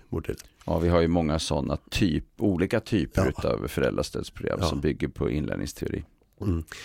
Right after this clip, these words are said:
Speaker 1: Och där, och där, där, det hon gjorde, eh, Leighton, det var ju att man, man tittade på vad ingår för komponenter i alla de här olika.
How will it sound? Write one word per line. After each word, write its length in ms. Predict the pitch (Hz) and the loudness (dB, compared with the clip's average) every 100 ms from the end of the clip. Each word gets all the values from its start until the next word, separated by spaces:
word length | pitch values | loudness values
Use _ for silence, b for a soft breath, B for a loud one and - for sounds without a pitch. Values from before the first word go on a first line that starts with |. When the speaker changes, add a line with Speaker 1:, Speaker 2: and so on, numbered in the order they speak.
| B B B | B B B
Speaker 1:
Och 160 | - | 0
där, 100 | 90 | 2
och 80 | 107 | 4
där, 160 | 123 123 | 4 4
där, 300 | 85 117 113 - | 2 2 0 -2
det 160 | 98 113 | 2 6
hon 180 | 113 | 6
gjorde, 300 | 101 95 87 82 | 6 4 4 0
eh, 340 | 82 82 - | 2 0 0
Leighton, 380 | 82 82 - - | 2 0 0 -2
det 80 | 85 | 2
var 200 | 90 82 | 4 4
ju 80 | 73 | 4
att 140 | 78 | 2
man, 200 | 76 76 - | 0 -2 -2
man 140 | 76 | -4
tittade 360 | - - 82 78 | -2 -4 -4 0
på 140 | 90 | 0
vad 140 | 80 90 | 2 2
ingår 420 | 107 113 87 69 | 4 4 4 0
för 120 | - | 0
komponenter 680 | 82 95 87 107 123 101 76 | -2 -2 0 2 0 0 -2
i 100 | 76 | 0
alla 160 | 69 80 | 0 0
de 160 | 71 | 2
här 80 | 76 | 2
olika. 520 | - - - - - | 2 2 0 0 -2